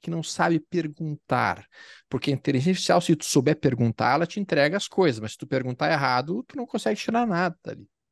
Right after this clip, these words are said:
Então a dificuldade é, é, é essa justamente. Nós temos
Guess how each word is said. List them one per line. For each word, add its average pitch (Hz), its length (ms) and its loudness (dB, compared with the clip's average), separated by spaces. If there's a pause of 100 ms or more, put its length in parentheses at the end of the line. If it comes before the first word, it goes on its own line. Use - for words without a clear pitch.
(1600)
Então - 200 4
a 214 40 8
dificuldade 202 800 2
é, 190 60 6
é, 151 400 2
é 147 160 6
essa 180 340 4
justamente. 120 840 -6 (100)
Nós 120 320 -4
temos 160 800 0